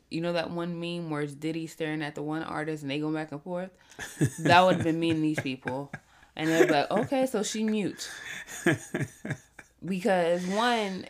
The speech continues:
Speaker 1: it was just, it threw me off to hear "Wake up" and then to see people, "Hey, can we pray for you?" And then two, it's like,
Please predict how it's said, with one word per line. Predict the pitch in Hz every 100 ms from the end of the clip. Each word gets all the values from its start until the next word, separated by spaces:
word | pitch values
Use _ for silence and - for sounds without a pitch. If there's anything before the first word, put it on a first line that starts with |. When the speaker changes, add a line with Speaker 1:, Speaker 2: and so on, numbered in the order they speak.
| -
Speaker 1:
it | 196
was | 202
just, | 202 -
it | 175 - -
threw | 233
me | 233 202
off | 175 170 156 156 -
to | 160 156 139
hear | 156 185 165 147
"Wake | 151 147 147
up" | 139 - - _ - - - -
and | - 156
then | 151
to | 139
see | 165 175
people, | 165 147
"Hey, | 254 320 220
can | 220
we | 196
pray | 208 262
for | 240 -
you?" | 160
And | 170
then | 165
two, | - 262 330 240
it's | 196
like, | 190 175 180 - -